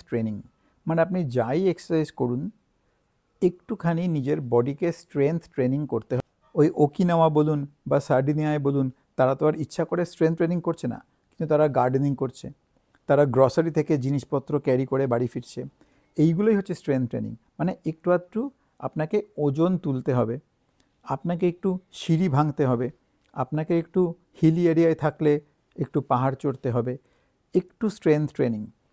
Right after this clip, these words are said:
আপনাকে ভাবতে হবে আপনার last decade in your life, মানে আপনার লাস্ট দশক আপনি কীরমভাবে কাটাতে চান। আপনি কি চান আপনার নাতি নাতনি বা না-, নাতি পুতি তাকে কোলে করে তুলে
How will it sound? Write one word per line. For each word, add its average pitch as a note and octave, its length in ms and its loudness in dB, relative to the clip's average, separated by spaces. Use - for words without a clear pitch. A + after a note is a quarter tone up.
আপনাকে F3+ 460 -2
ভাবতে C#3 380 0
হবে C3 340 0
আপনার D#3 460 -2
last C3 580 0
decade B2 420 0
in B2+ 60 0
your C#3 160 0
life, B2 340 -4
মানে C3+ 160 -4
আপনার C3 240 -6
লাস্ট B2 360 -2
দশক A2+ 460 -2
আপনি D#3+ 260 -6
কীরমভাবে D3 520 0
কাটাতে A#2+ 280 -4
চান। - 260 -12
আপনি D3 280 -4
কি D#3 120 -6
চান D3 240 -2
আপনার D3 280 -4
নাতি C3+ 300 -2
নাতনি C#3 480 -2
বা B2+ 360 2
না-, - 240 -6
নাতি C3+ 440 0
পুতি F3+ 360 -2
তাকে D3 420 0
কোলে D3 220 4
করে D3+ 220 2
তুলে C#3+ 400 2